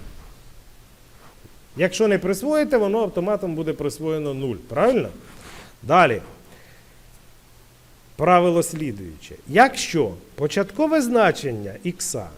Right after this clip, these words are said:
не задовольняє умову цикла, то цикл не виконується жодного разу. Бо цикл перевіряється на початку.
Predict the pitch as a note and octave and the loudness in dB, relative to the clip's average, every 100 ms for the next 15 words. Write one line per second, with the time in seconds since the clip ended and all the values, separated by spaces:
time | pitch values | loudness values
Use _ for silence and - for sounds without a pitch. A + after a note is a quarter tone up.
0 | - - F#3 D4 C#4+ C#4+ A#3+ C4 B3+ B3+ | -16 0 6 6 6 4 4 6 6 6
1 | D4 D4+ D4 C4+ A#3+ A3 C#4 C4 A#3+ - | 6 6 6 6 4 4 4 4 2 4
2 | A3 F#3+ E3 B2 G2 - - - A3+ A3+ | 4 4 0 -4 -8 -18 -20 6 6 6
3 | - C#4 D#4+ D4+ C#4 C4 C4 B3+ A#3+ A#3 | 6 8 10 8 6 6 8 8 8 6
4 | G#3+ D#3+ D3+ C3+ - A#2+ G#2+ D#3+ C#4 B3+ | 4 6 2 0 -2 -6 0 6 8 8
5 | C4 A#3+ A#3+ F3 A#2+ G#2+ - - - - | 6 6 6 6 2 -4 -10 -18 -20 -20
6 | - - - - - - - - - - | -20 -20 -20 -20 -20 -20 -20 -20 -20 -20
7 | - - - - - - - - - - | -20 -20 -20 -20 -20 -20 -20 -20 -20 -20
8 | - G2 C3+ D3+ - G3 G#3 G#3 E3 D#3+ | -20 -6 -2 -2 0 -2 0 -4 -2 -2
9 | D3+ D#3 D#3 D3+ A#2 B2+ G#2+ C#3+ E3 - | -2 0 -2 -2 -6 -10 -8 -10 -10 -10
10 | C#3 - B2 B2 - - | -10 -10 -12 -12 -14 -18